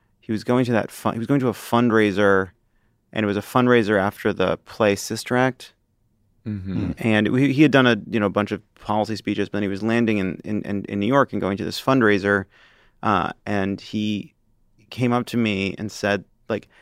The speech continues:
Speaker 1: "Hey, I'm, I have to go do this thing where, this is a weird thing. I gotta go up after this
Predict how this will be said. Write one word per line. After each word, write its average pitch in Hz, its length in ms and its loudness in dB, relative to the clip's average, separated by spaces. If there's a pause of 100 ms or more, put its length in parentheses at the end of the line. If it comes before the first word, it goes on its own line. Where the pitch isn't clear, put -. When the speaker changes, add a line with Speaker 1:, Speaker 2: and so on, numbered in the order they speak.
(140)
Speaker 1:
"Hey, 143 180 4
I'm, 110 300 0
I 113 80 -2
have 120 80 0
to 117 80 -10
go 120 80 2
do 104 120 -2
this 95 160 -8
thing 113 220 0
where, 90 300 -2
this 113 140 -6
is 98 40 -4
a 98 80 0
weird 90 260 -4
thing. 101 240 -4 (160)
I - 40 -10
gotta - 160 -6
go 95 120 2
up 101 120 2
after 98 180 -2
this - 280 -8